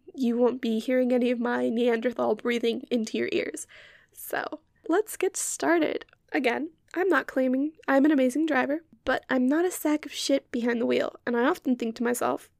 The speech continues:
"Is this what I want to be my last activity to be?" The answer is always no. I do not want to die while driving.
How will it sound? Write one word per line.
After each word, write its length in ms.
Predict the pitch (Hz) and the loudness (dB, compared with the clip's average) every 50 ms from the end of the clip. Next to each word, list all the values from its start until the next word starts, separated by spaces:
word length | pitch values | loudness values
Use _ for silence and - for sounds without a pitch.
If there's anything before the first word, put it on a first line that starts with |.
| _ _ _ - | _ _ _ -8
"Is 160 | 262 247 - | -6 -6 -2
this 240 | - 370 427 - - | -2 -2 -2 0 2
what 160 | - 440 427 | 4 6 8
I 40 | 427 | 8
want 200 | 427 427 415 415 | 8 8 8 6
to 80 | 415 | 6
be 100 | 415 392 | 6 6
my 180 | 403 403 392 370 | 6 6 4 2
last 360 | 370 359 349 349 330 - - | 2 2 2 0 0 0 -2
activity 440 | 320 311 - 294 269 254 277 - 269 | -2 0 2 2 4 4 4 2 2
to 80 | 254 254 | 0 0
be?" 240 | 254 254 254 262 - - - - - - | 0 0 -2 -2 -6 -12 -20 -20 -12 -2
The 160 | - 247 240 | 4 6 6
answer 180 | 233 226 226 226 | 6 8 6 4
is 100 | 220 - | 4 4
always 320 | - - 202 196 - - | 2 -2 -2 -2 -2 -6
no. 100 | - - _ - | -12 -12 _ -4
I 80 | 247 240 | -4 -4
do 280 | 220 226 220 - 247 | -4 -4 0 2 4
not 140 | 233 226 190 | 4 4 4
want 140 | 190 196 196 | 2 0 -2
to 60 | 233 | -2
die 200 | 226 220 117 113 | -2 0 -2 0
while 140 | - - - | -2 -4 -4
driving. 380 | - - - - - - - | -4 -4 -4 -4 -6 -8 -10